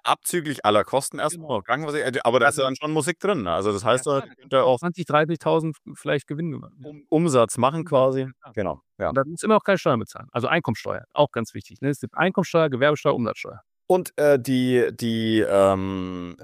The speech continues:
Speaker 1: das Finanzamt, wenn ich jetzt in diesen steuerlichen Erfassungsbogen, den ich ja auch immer krieg, sobald ich eine neue G M B H aufmache, das ist immer der
Speaker 2: Ja.
Speaker 1: erste Brief, der kommt, meistens direkt nach dem Amtsgericht.
Speaker 2: Den solltest du eigentlich besser gar nicht auf den privaten, sondern solltest den proaktiv selber ausfüllen.
Speaker 1: Eigentlich sollte ich überhaupt gar nichts kriegen, eigentlich sollte mein Steuerberater das längst ausgefüllt haben, weil
Speaker 2: Das ist ja noch
Speaker 1: er fertig
Speaker 2: besser.
Speaker 1: macht.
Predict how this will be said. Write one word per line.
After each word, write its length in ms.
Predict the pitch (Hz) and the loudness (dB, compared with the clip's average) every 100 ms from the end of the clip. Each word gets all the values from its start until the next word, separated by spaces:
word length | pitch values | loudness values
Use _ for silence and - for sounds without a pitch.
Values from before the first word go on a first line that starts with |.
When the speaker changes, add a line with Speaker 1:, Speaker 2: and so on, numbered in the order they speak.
| - - | -20 -14
Speaker 1:
das 300 | 110 113 - | -4 -4 -2
Finanzamt, 520 | 110 110 156 165 131 | 0 0 0 -2 2
wenn 140 | 127 | 2
ich 80 | 123 | 4
jetzt 160 | 123 123 | 0 0
in 80 | |
diesen 160 | 120 113 | -2 -2
steuerlichen 380 | - 143 135 127 | 2 4 4 0
Erfassungsbogen, 840 | 104 135 - 135 - 127 131 123 - - | 0 -2 -2 -6 -2 0 0 -4 -6 -6
den 80 | |
ich 100 | 92 90 | -4 -2
ja 80 | |
auch 140 | - 117 | -2 0
immer 200 | 123 110 | 0 0
krieg, 160 | 127 | -2
sobald 260 | - 101 98 | -4 0 2
ich 80 | 98 | 0
eine 80 | 95 | -2
neue 220 | 92 92 | -2 0
G 80 | 87 | -2
M 100 | 85 | -2
B 100 | 82 | 2
H 140 | 117 | 2
aufmache, 300 | 123 120 131 | 2 0 -2
das 100 | - | -2
ist 60 | 98 | -6
immer 120 | 92 | -2
der 80 | 87 | 0
Speaker 2:
Ja. 40 | |
Speaker 1:
erste 160 | 101 98 | 0 -4
Brief, 180 | 101 127 | -6 0
der 140 | 127 | 0
kommt, 240 | - 117 | 0 -2
meistens 300 | 107 101 110 | 0 -2 -2
direkt 200 | - 104 | -4 -2
nach 60 | 98 | -2
dem 100 | 90 | -4
Amtsgericht. 460 | - 113 117 107 - _ | -6 -4 -4 -6 -8 _
Speaker 2:
Den 80 | 127 | 0
solltest 260 | 135 151 143 | 2 2 2
du 80 | |
eigentlich 200 | 139 151 | 0 0
besser 160 | 156 127 | -2 0
gar 80 | 131 | 0
nicht 100 | 127 | 0
auf 60 | |
den 100 | - | 0
privaten, 460 | 127 123 - 127 107 | -2 -2 0 0 0
sondern 180 | 104 107 | -2 0
solltest 240 | 110 107 | -2 -2
den 80 | 117 | -4
proaktiv 540 | - 135 113 - 117 | -2 0 0 -2 -6
selber 240 | 110 120 92 | 0 2 2
ausfüllen. 360 | 98 - 90 - | -2 -10 -20 -4
Speaker 1:
Eigentlich 320 | 131 165 156 | 0 0 0
sollte 240 | - 143 147 | 4 2 2
ich 140 | - | -6
überhaupt 320 | 151 123 131 | 2 2 4
gar 160 | 120 110 | 2 0
nichts 160 | 120 | 0
kriegen, 200 | - 123 | -6 -6
eigentlich 220 | 117 113 113 | -2 -2 0
sollte 200 | 113 107 | 0 0
mein 120 | 101 | -2
Steuerberater 540 | - 107 107 98 101 | 2 2 2 0 0
das 100 | 95 | -2
längst 220 | 104 98 | -6 -4
ausgefüllt 460 | - 123 117 117 113 | -4 -4 -6 -10 -6
haben, 120 | 107 | -4
weil 80 | 98 | -4
Speaker 2:
Das 80 | 135 | -8
ist 60 | |
ja 60 | 165 | -16
noch 80 | 151 | -10
Speaker 1:
er 80 | 123 | -6
fertig 240 | 110 101 | -4 -4
Speaker 2:
besser. 0 | |
Speaker 1:
macht. 180 | 101 95 | -4 -6